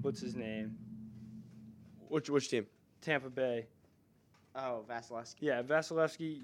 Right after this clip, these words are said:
Speaker 1: you gotta look at him every year. He's won it the past, like, four years,
Speaker 2: He's
Speaker 1: but
Speaker 2: won the best goalie in the league the past four years.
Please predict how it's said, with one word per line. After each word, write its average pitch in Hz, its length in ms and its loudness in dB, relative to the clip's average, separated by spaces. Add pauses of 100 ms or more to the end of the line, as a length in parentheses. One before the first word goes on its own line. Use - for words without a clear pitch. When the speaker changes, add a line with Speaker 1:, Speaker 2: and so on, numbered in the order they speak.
Speaker 1:
you 160 140 -6
gotta 175 160 8
look 156 180 6
at 151 80 6
him 143 160 6
every 139 240 4
year. 135 240 4
He's 139 200 -4
won 143 220 0
it 131 100 -4
the 131 60 -6
past, 127 360 0
like, 120 200 -4
four 127 280 -2
years, 123 360 2
Speaker 2:
He's 143 60 -8
Speaker 1:
but 156 80 -2
Speaker 2:
won 160 220 6
the 131 140 8
best 131 400 6
goalie 139 180 10
in 135 60 8
the 127 60 6
league 113 160 2
the 113 60 -2
past 107 240 -2
four 107 140 2
years. 92 240 0